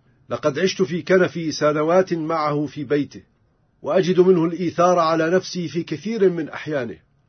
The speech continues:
وما كان رحمه الله يحب أن يذكر عنه شيء"، الإخلاص،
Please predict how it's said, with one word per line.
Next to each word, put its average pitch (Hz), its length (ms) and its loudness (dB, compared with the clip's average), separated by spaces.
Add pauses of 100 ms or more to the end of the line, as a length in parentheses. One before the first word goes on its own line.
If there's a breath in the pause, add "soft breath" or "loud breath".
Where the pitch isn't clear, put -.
(300)
وما 131 300 -2
كان 139 280 0
رحمه 127 500 -4
الله 123 380 -2
يحب 110 480 -12
أن 113 220 -8
يذكر 123 460 -8
عنه 131 460 -6
شيء"، 98 400 -10 (760)
الإخلاص، 101 720 -12